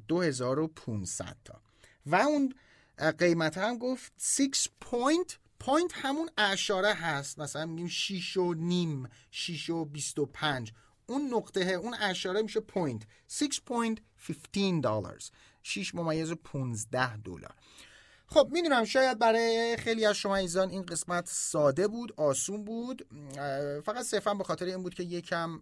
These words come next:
اه، مرور داشته باشیم زمان حال ساده و گذشته ساده رو با هم دیگه. و از، اه، پارت بعدی مقدار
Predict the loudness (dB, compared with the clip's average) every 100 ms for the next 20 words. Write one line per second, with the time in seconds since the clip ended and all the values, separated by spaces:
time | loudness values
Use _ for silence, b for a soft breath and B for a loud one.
0 | -6 -4 -2 0 2 2 4 0 0 -2
1 | -4 -4 -6 -4 -2 0 -2 -2 -4 b
2 | b -2 4 4 4 2 2 2 0 -4
3 | b b 0 6 6 6 2 2 2 0
4 | 0 0 2 2 0 0 -2 -2 -2 0
5 | 0 -4 b b b b b 2 4 6
6 | 6 4 2 0 -2 -2 -4 0 0 -2
7 | -2 -4 -2 0 0 0 -2 -4 -6 -4
8 | -2 -2 -2 -4